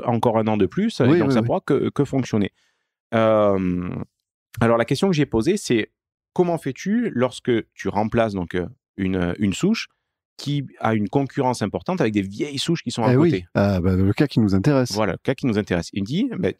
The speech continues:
Speaker 1: il suffit de choisir un porte-greffe vivace. Donc, c'est-à-dire un porte-greffe qui, euh, qui, qui, qui va être assez costaud, et cetera. Donc, moi, je m'étais un peu ren-, renseigné. Et, euh, donc, parmi les, les différents porte-greffes, euh, qui pouvaient exister, il y avait le Gravezac,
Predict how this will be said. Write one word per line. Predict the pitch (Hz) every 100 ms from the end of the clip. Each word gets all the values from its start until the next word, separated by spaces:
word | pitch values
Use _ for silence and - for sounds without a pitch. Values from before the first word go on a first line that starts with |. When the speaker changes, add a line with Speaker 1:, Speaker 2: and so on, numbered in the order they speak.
| -
Speaker 1:
il | 123
suffit | - 110 151
de | 185
choisir | - 107 104 120 -
un | 95
porte-greffe | 104 - 95 123 180 _ _ -
vivace. | 113 113 104 - - _ _ -
Donc, | 98
c'est-à-dire | 101 98 101 151
un | 127
porte-greffe | 92 98 95 131 165
qui, | - 117 123
euh, | 101 90 -
qui, | 92 92 90 85
qui, | - 85
qui | - 98
va |
être | 104 -
assez | 110 - 101
costaud, | 92 -
et | 95
cetera. | - 127 202
Donc, | 135 -
moi, | 127
je | 113
m'étais | 101 107
un |
peu | 101 110
ren-, | 98 92 92
renseigné. | 90 92 - 104 170 _ _ _ _ _
Et, | 117 123
euh, | 117 110 107 104 101 98 98 98
donc, | 101
parmi | - 113 123 135
les, | 117 98 95 92
les | 95 92
différents | 101 - 104 104
porte-greffes, | 101 - 98 107 -
euh, | 95 90 90 87
qui | -
pouvaient | - 98
exister, | 90 95 - 170
il |
y | 165
avait | 98
le | 92
Gravezac, | 90 95 92 95 110 123 131